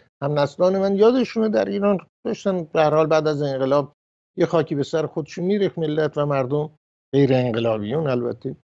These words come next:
ولی خب یک مرتبه این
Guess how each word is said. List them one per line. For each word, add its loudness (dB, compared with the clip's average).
ولی 4
خب 0
یک 0
مرتبه 2
این -2